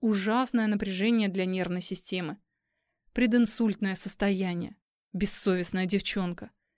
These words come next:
Есть же ведро. Зелёное, почти новое. «Вы, барышня, слишком много хотите.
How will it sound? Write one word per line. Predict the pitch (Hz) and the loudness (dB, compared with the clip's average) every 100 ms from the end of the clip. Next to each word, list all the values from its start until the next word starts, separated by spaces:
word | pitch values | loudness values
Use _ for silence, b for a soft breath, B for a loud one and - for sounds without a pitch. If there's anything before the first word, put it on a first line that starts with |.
| _ | _
Есть | 214 269 208 | 6 8 8
же | 196 | 4
ведро. | 208 220 247 202 - _ _ _ | 4 4 2 0 -4 _ _ _
Зелёное, | 190 226 247 269 202 180 | 2 6 8 8 6 2
почти | 175 196 - 254 | 0 -2 4 8
новое. | 269 269 190 175 - _ _ _ _ | 8 8 4 -4 -8 _ _ _ _
«Вы, | 226 370 | 8 8
барышня, | 285 240 196 - 202 202 | 8 6 4 0 -2 -4
слишком | - 311 - 311 | 2 2 6 6
много | 311 277 208 196 | 8 8 6 4
хотите. | 247 247 208 175 - | 2 2 -2 -4 -8